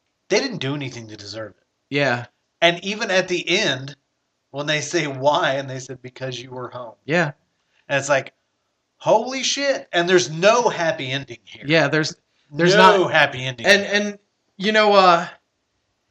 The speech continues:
Speaker 2: I, I feel like other movies that's similar to this, eventually the masks come off, and,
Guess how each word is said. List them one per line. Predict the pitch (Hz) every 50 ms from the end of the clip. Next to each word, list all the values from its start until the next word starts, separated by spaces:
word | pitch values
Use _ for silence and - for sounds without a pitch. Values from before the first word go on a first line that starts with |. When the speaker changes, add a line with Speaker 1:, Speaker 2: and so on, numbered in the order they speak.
| _ _ _ _ _ _ _ _ _ -
Speaker 2:
I, | 175 190 190 190 208
I |
feel | 208 220 220
like | 220 226 208 202
other | 202 196 208 202
movies | 208 202 202 196 175
that's | 170 165 -
similar | - - - - 165 170 196 214 226 233 240 247
to | - - 247
this, | 226 240 240 247 247 240 - - - - _ _ _ _ _ _ _ _ -
eventually | 156 170 165 147 190 196 202 190 - 190 190 185 180 180 180
the | 165 160 156
masks | 147 151 147 160 165 156 - - -
come | - - 180 175 175
off, | 170 165 165 160 160 160 165 160 160 -
and, | 156 139 131 120